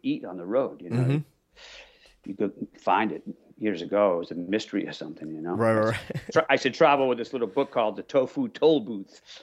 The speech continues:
Speaker 2: Oh, really?
Speaker 1: I get my little book out. "All right, I'm in Nashville. Oh, plenty of places." You know, certain places that have it, you know. New York
Speaker 2: Right.
Speaker 1: City, it's, like, amazing. There's vegan places everywhere, you know.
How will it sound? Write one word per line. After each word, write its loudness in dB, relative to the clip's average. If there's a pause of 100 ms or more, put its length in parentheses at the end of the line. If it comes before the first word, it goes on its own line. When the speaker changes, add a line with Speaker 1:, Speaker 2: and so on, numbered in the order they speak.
(120)
Speaker 2:
Oh, 12
really? 10 (240)
Speaker 1:
I 0
get 2
my 0
little 4
book 4
out. 4
"All 0
right, 2
I'm -2
in -6
Nashville. -2
Oh, 0
plenty -4
of -6
places." 0
You -4
know, -6
certain -2
places 0
that -2
have 2
it, -6
you -10
know. -4
New -2
York 6
Speaker 2:
Right. 2
Speaker 1:
City, 0
it's, -2
like, 2
amazing. -4 (300)
There's -12
vegan 2
places 0
everywhere, -2
you -18
know. -10